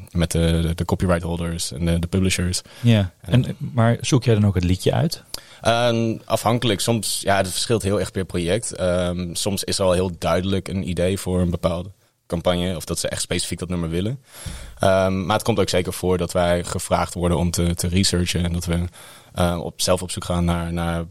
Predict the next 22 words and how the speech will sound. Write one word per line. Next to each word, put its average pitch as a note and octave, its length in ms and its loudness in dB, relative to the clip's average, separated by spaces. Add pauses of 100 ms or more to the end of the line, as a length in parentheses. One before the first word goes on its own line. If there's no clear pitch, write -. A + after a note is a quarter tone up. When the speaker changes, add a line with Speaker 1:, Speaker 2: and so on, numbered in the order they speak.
Speaker 1:
potentiële, E2+ 640 0
ehm, E2 600 -6
opties F2+ 380 -4
voor E2+ 180 -2
de, E2+ 100 0
voor F2 180 -6
die E2 40 -2
campagne. E2+ 360 0 (300)
Ja. F#2 120 -2
Speaker 2:
Ja, A#2+ 200 6 (220)
dus G#2 140 0
dan G2+ 300 2
krijg G#2+ 260 -2
je A2 100 0
instructie - 460 0
over G2+ 120 0
hoe G#2 80 2
de G2 60 2
campagne G2 380 0
eruit G#2 180 0
gaat G#2 160 -2
zien. G#2+ 520 2